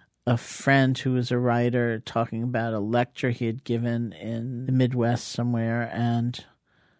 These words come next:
in the course of the lecture, he mentioned Remembrances of Things Past by Proust, which had been a, a very formative thing for him to read. It had been very important for him.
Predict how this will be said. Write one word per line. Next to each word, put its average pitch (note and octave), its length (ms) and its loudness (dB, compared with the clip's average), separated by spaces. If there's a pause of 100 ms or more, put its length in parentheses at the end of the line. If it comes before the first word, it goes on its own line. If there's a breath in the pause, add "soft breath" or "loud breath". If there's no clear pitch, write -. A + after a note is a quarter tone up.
(120)
in C#3 200 6
the B2 180 2 (120)
course - 380 2
of C3 60 -4
the B2 80 2
lecture, F3 460 4
he C#3 200 2
mentioned B2+ 960 -2
Remembrances C3 720 2
of A#2+ 100 0
Things B2 240 -2
Past A2 400 -4
by A2 120 -4
Proust, - 440 -6
which G#2+ 180 -8
had A#2 120 -6
been A#2+ 160 -2
a, A#2+ 120 -4 (680 soft breath)
a C3 80 2
very A#2+ 440 2
formative A#2+ 640 0
thing A2+ 300 -6
for G#2+ 140 -2
him A2 160 0
to - 140 -8
read. G#2 300 0
It G2 40 -4
had A2 120 -8
been A#2+ 120 -6
very A#2 200 -2
important A#2 380 -6
for - 100 -2
him. A#2+ 200 0